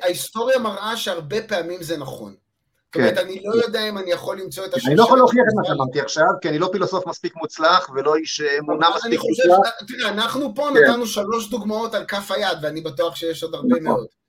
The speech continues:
Speaker 2: נכון.
Speaker 1: ולכן אני, אני נאלץ, אני מסכים ש-, שקוזלית, אני לא יודע את המסלול, אבל זה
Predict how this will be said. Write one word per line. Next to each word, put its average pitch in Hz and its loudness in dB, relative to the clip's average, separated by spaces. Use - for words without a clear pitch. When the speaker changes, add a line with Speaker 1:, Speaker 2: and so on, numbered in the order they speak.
Speaker 2:
נכון. 123 -2
Speaker 1:
ולכן 214 -2
אני, 190 -8
אני 190 -6
נאלץ, 190 -4
אני 180 -8
מסכים 247 -4
ש-, - -8
שקוזלית, 165 -4
אני 170 -2
לא 180 -2
יודע 208 -2
את 214 -4
המסלול, 254 -4
אבל 202 -2
זה 160 -8